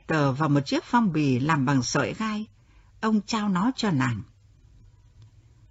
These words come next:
Ông định lên tiếng đọc bài diễn văn vĩnh biệt, thì Noel Pay nói luôn,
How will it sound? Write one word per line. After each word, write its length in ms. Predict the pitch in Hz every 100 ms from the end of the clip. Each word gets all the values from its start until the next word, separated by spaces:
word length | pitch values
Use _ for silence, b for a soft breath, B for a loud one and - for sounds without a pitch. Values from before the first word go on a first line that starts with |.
| _
Ông 140 | 254 247
định 260 | 160 156
lên 180 | 226 240
tiếng 280 | - 185 254 359
đọc 220 | 165 -
bài 160 | 151
diễn 360 | 123 180 247 302
văn 260 | 240 240 214 -
vĩnh 200 | 180 269 294
biệt, 220 | 147 127 - b b b b -
thì 200 | 196 196
Noel 340 | 233 269 247 240
Pay 160 | 247 240
nói 260 | 208 226
luôn, 280 | 277 226 220